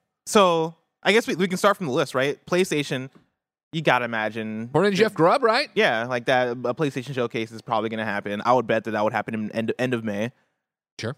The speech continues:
Speaker 1: Nintendo Direct.
Speaker 2: They're always so weird.
Speaker 1: Yeah.
Speaker 2: Nintendo's so weird and definitely marches their own drum. I'll say no.
Speaker 1: I also wanna say no. Um,
Speaker 2: 'Cause you figure they'll have Zelda out in a-, end of April,
Speaker 1: yeah.
Speaker 2: which is pretty close to beginning to June.
Speaker 1: I think May.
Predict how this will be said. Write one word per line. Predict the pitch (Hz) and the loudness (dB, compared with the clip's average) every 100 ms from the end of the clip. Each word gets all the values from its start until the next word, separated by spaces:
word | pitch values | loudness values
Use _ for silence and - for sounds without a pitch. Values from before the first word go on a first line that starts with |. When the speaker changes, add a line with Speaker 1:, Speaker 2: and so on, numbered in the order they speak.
| _ 156 | _ -4
Speaker 1:
Nintendo | 160 165 151 | 2 2 4
Direct. | 139 123 - _ _ _ _ _ _ _ _ _ _ _ _ _ _ | 2 0 -4 _ _ _ _ _ _ _ _ _ _ _ _ _ _
Speaker 2:
They're | 185 | 2
always | 233 | 4
so | - | 2
weird. | 160 131 101 _ - | 2 0 -6 _ -2
Speaker 1:
Yeah. | 139 104 117 _ _ _ - - | -2 -2 -10 _ _ _ -14 -8
Speaker 2:
Nintendo's | 143 190 190 | -4 -2 0
so | - | 4
weird | 165 151 135 | 4 4 2
and | 113 | 0
definitely | 135 - 117 | -2 0 -6
marches | 104 104 104 | -6 -6 -6
their | 98 90 | -6 -6
own | 87 | -8
drum. | 101 98 80 76 _ _ _ _ _ | -8 -10 -12 -16 _ _ _ _ _
I'll | 127 196 | 2 2
say | - 160 | 2 -2
no. | 120 - _ _ _ _ _ - | -4 -8 _ _ _ _ _ -6
Speaker 1:
I | 285 | -2
also | 220 220 285 | 0 0 0
wanna | 185 139 190 | 0 0 0
say | - 156 | -2 0
no. | 123 143 202 190 - | 0 0 -2 -4 2
Um, | 147 131 113 104 107 - _ | 4 4 0 -6 -12 -16 _
Speaker 2:
'Cause | - 151 | -4 -4
you | 143 | -2
figure | 160 147 | 0 2
they'll | 143 | 2
have | 151 165 | 2 0
Zelda | 135 147 139 | 0 0 0
out | 120 117 | -2 -4
in | 104 | -8
a-, | 101 | -12
end | 98 113 | -8 -6
of | 101 | -6
April, | 98 101 87 98 _ _ _ _ | -8 -8 -10 -12 _ _ _ _
Speaker 1:
yeah. | 147 123 | -4 -2
Speaker 2:
which | 113 | -2
is | |
pretty | - 151 117 | 0 0 2
close | - 98 - | -4 -8 -8
to | 92 87 | -8 -8
beginning | 90 95 - 98 | -8 -10 -10 -10
to | 98 | -10
June. | 92 101 | -6 -4
Speaker 1:
I | |
think | 156 | -2
May. | 120 104 107 | -2 -4 -8